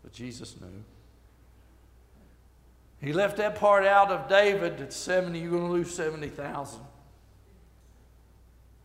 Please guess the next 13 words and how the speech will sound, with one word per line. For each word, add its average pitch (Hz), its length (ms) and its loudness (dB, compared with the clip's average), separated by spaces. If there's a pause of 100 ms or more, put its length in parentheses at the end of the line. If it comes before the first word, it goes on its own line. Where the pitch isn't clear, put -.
(960)
Not 120 240 -8
only 131 180 -8
soldiers, 131 560 -10 (160)
but 110 140 -14
as 110 120 -14
I 120 80 -8
said, 127 380 -8
husbands, 127 640 -10 (560)
brothers, 120 500 -8 (580)
fathers. 139 520 -8 (1300)
You've 104 140 -16
lost 117 340 -12
them. - 100 -20